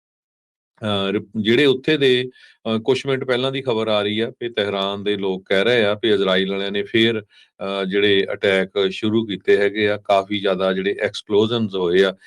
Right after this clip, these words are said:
ਈਸਟਰਨ ਤੇ ਵੈਸਟਰਨ part of, ਅਹ, ਜਿਹੜਾ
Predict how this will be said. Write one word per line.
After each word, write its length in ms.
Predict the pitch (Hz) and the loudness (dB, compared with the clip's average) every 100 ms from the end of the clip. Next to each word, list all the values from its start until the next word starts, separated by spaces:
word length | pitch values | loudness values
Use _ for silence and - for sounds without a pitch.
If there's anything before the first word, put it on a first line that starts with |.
| - _ 135 | -20 _ 0
ਈਸਟਰਨ 500 | 123 120 - 131 127 | 0 0 0 0 2
ਤੇ 300 | 117 113 156 _ 95 | 2 2 -2 _ -2
ਵੈਸਟਰਨ 400 | 107 98 - 110 | 0 0 -4 -8
part 600 | 101 101 92 90 101 92 | -4 0 0 -2 -4 -4
of, 360 | 90 - 104 131 _ _ _ | -6 -10 -14 -14 _ _ _
ਅਹ, 400 | 98 98 92 92 | -6 -2 0 0
ਜਿਹੜਾ 440 | 90 95 101 95 | 0 2 2 2